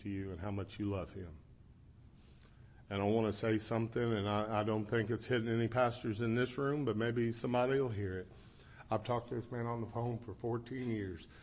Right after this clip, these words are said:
I've never heard him talk bad about his church members. And I can say that about very few preachers. Love will cover a multitude of sins.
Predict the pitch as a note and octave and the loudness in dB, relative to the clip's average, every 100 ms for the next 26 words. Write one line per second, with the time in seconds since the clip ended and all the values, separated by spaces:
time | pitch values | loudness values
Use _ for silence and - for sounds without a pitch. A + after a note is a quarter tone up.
0 | - G#2+ G2 F#2+ A2 A#2+ A#2+ B2 C3 A#2 | -8 -4 -2 0 0 2 2 4 4 0
1 | - A#2+ A#2+ - C3 B2 G#2+ G2 - - | 0 0 0 2 4 4 2 -2 -12 -16
2 | - - - - - - G#2 B2+ A2 G#2+ | -16 -18 -20 -20 -14 -2 10 10 10 6
3 | - - - - - C3+ - - - - | 2 2 2 -2 -4 -4 -8 -12 -16 -20
4 | - - - - - - - G#2 G#2+ - | -20 -20 -20 -20 -20 -10 2 4 2 0
5 | - C#3+ B2 G#2+ G#2+ F#2+ G#2 A#2 B2 A#2+ | 4 8 8 8 8 6 8 10 8 6
6 | B2 A#2+ G#2+ - - - - - - - | 2 4 2 0 -8 -12 -14 -18 -20 -20
7 | - - - - - - - - - - | -20 -20 -20 -20 -20 -20 -20 -20 -20 -20
8 | - - - - - - - - - - | -20 -20 -20 -20 -20 -20 -20 -20 -20 -20
9 | - - - A#2+ C#3+ D3+ A#2 G#2 F#2+ D3 | -20 -6 4 12 12 12 12 10 8 10
10 | A2+ G2 F#2+ G#2+ G2+ G#2 G2 F#2+ - B2 | 10 8 6 6 4 0 0 0 0 0
11 | F#2 A1+ - | -2 -4 -12